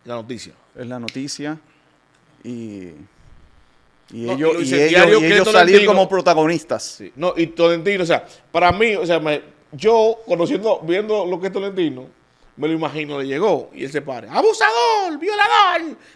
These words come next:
Speaker 1: Tengo la información, ta, ta, ta, ta, ta, y el, el lío. Eso pienso yo, que si van a, por ejemplo, publicarlo de que, para botarlo, eh, comunicacionalmente,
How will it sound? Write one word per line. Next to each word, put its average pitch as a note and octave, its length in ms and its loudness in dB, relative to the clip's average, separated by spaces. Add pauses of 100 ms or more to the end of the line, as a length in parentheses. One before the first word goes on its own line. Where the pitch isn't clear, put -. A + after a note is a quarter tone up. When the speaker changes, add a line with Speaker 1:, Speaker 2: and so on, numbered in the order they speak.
Speaker 1:
Tengo A4+ 340 -2
la G#4 80 -2
información, G#4 500 -2 (120)
ta, F4 240 0
ta, E4 180 0
ta, E4 240 -4
ta, D#4+ 200 -2
ta, D4+ 160 -4
y D#3+ 80 -6
el, C3+ 120 -8
el C3+ 200 -6
lío. A#2+ 240 -8 (360)
Eso A3 220 0
pienso A3 220 -2
yo, D#3 220 -2
que D3 120 -8
si D3+ 200 -6
van F#3 260 -2
a, G#3+ 80 -8
por F3 100 0
ejemplo, F#3 320 -4
publicarlo D#3+ 640 -4
de B2+ 140 -10
que, A2+ 280 -10 (400)
para D3 140 -6
botarlo, D#3 400 -4 (240)
eh, D#3+ 100 -8
comunicacionalmente, D3 1000 -10